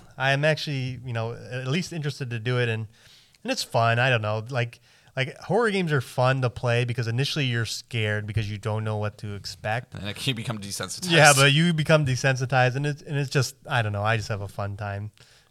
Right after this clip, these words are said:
Speaker 1: You know, it's like fucking with these things, these monsters coming at me, and just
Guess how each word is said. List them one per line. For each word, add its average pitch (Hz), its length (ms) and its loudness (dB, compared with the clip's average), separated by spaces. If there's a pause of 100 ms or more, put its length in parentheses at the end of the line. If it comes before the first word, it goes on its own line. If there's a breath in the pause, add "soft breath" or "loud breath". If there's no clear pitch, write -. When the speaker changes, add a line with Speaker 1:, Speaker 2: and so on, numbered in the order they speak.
(120)
Speaker 1:
You 110 80 -14
know, 101 180 -10
it's 101 140 -14
like 104 160 -12 (540)
fucking 107 280 0
with 101 120 -4
these 104 200 -6
things, 101 340 -6
these 101 160 -12
monsters 98 460 -6
coming 101 240 -4
at 101 180 -4
me, 101 200 -6
and 98 100 -6
just 98 220 -12